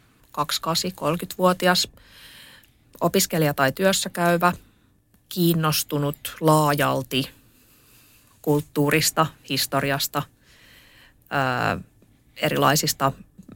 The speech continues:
niinku, kulttuurin ilmiöistä. Mutta kyllähän meitä nyt on laidasta laitaan, että, että on, niinku, on semmosia, jotka haluaa vaan käydä, niinku, kerran vuodessa lyömässä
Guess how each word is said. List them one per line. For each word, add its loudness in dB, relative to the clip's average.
niinku, -16
kulttuurin -2
ilmiöistä. 0
Mutta 0
kyllähän 2
meitä -4
nyt -8
on -4
laidasta -2
laitaan, -4
että, -12
että -10
on, 2
niinku, -6
on 0
semmosia, -2
jotka -6
haluaa 4
vaan 0
käydä, 0
niinku, -18
kerran 0
vuodessa 0
lyömässä 2